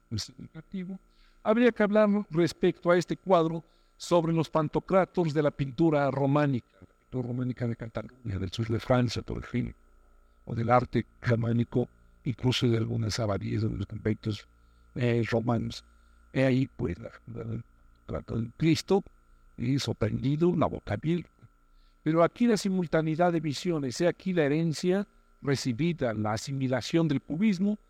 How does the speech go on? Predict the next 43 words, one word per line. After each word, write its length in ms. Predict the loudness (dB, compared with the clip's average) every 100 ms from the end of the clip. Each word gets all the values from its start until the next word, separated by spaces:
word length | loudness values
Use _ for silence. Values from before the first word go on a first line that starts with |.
| _ _
eh, 240 | -2 0 2
en 140 | 2
Orozco 380 | 2 0 -2 -6
Romero. 300 | -6 -8 -12 -16 _ _ _ _ _ _ _ _
Si 80 |
ustedes 240 | -2 0 0
se 80 | 0
fijan, 300 | 2 2 2
estamos 340 | 2 0 0
viendo 320 | 0 0 2
la 160 | -2 -2
figura 500 | -4 -4 -2 -2 -4 -6 _ _
de, 340 | 0 2 2 0
de 120 | 0
perfil, 340 | 0 -2 -4 -6 _ _ _ _
pero 140 | 0 2
a 20 |
la 80 | 4
vez 140 | 4
la 60 | 2
estamos 280 | 0 0 0
viendo 260 | -2 0
de 80 | -4
tres 220 | -4 -8
cuartos, 580 | -2 -4 -4 _ -18 -18 _ _
¿eh? 180 | -4 -4 -6 _ _ _ _
Y 320 | 0 0 -2 _ _ _
hecha 260 | -2 -2
la 100 | -4
división 480 | -4 -4 -4 -2 2 2
o 60 |
la 100 | 0
simultaneidad 600 | -2 -6 -2 -2 0 2
de 60 | 2
visiones, 460 | 0 -4 -6 -6
en 60 | -6
este 180 | -6 -6
caso, 320 | -6 -8 -10 -18 _ _
por 100 | -2
la 140 | 0 2
sombra 340 | 2 2 0
que 140 | -6
tiene, 440 | -6 -2 -2 -4